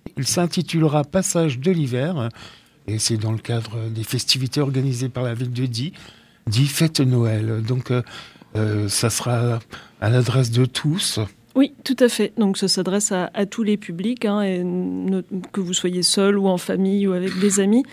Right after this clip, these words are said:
Speaker 2: C'est un jeu de piste sur smartphone gratuit via l'application, euh, Action, Act-, Action Bound. Euh, donc, une application gratuite, hein.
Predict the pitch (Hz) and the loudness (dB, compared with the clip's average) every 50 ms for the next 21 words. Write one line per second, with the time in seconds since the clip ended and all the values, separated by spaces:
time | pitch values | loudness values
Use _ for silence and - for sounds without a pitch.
0 | - - - - - - - 247 220 220 220 208 226 220 208 214 208 - - 254 | -14 -20 -20 -20 -10 -4 0 2 4 4 4 4 4 2 2 0 0 0 -2 0
1 | 254 - - 220 208 202 - 226 202 - - 208 202 202 - - - - 220 214 | 0 2 2 2 0 0 0 -2 -2 -2 0 0 0 0 -2 -6 -2 0 2 2
2 | 214 208 208 208 233 277 269 - - 240 262 - - - - 208 202 190 196 185 | 4 4 4 2 2 0 -2 -4 -6 -6 -6 -6 -12 -10 -4 -2 0 2 2 0
3 | 185 185 185 - 220 208 - 208 202 196 - - - 214 208 208 202 196 190 185 | 0 -2 -2 -2 -4 -4 -2 -2 -2 -2 -2 -2 0 2 2 2 2 2 0 0
4 | 160 160 165 139 117 - _ _ _ 208 208 - - - 226 214 214 214 214 214 | -2 -2 -4 -6 -6 -10 _ _ _ -4 -4 -2 -4 -2 0 0 0 0 0 -2
5 | - - 214 208 - - - - - 202 202 - - 233 214 202 202 208 202 214 | -2 -2 -4 -2 -2 -6 -4 -2 -2 -2 -2 0 0 2 4 4 4 4 2 2
6 | 240 247 240 - - _ _ _ _ - - - - - - - - - - _ | 0 -2 -2 -4 -10 _ _ _ _ -20 -20 -20 -20 -20 -20 -20 -20 -20 -20 _
7 | - 214 202 202 196 196 190 190 185 180 175 180 180 190 190 190 - 196 185 180 | 2 4 4 6 6 6 6 6 4 4 2 2 2 2 0 2 2 2 2 2
8 | 175 - 185 170 190 185 - - 185 185 170 175 170 - - 208 233 - 214 208 | 0 -2 -4 -4 -4 -4 -2 -2 -2 0 0 -2 -4 -2 -4 -6 -4 -2 0 -2
9 | 233 | -2